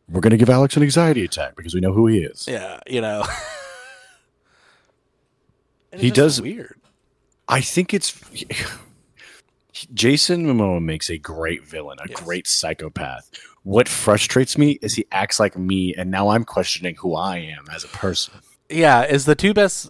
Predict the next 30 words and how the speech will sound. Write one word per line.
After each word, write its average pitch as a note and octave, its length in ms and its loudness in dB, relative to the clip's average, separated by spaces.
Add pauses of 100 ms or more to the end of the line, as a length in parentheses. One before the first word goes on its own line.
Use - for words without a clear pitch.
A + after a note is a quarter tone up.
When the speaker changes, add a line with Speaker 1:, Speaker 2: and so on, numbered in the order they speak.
(120)
Speaker 2:
the B2+ 200 -6
two G3 200 -4
best F#3+ 160 -4
characters, G2 520 -6
we'll B2+ 120 0
get G#2+ 140 -4
into F2+ 220 -12
it F2 120 -16
now, F2 240 -14
is F#2+ 400 -12 (340)
John D3 240 0
Cena B2 580 -2
and G#2+ 300 -8
Jason G2+ 300 -6
Momoa. D#2+ 440 -14
Like, G#2 200 -10
John B2+ 240 -2
Cena A2 420 -8 (400)
is A2+ 200 -8
just, A#2 140 -8
like, A#2+ 240 -6
a G#2+ 120 -4
genuinely G2+ 500 -6
funny G2 300 -8
dude, F2 400 -14 (100)
and G#2 240 -10
so G2+ 200 -6
he G2 160 -14
just, F#2+ 220 -14
like, F2 280 -12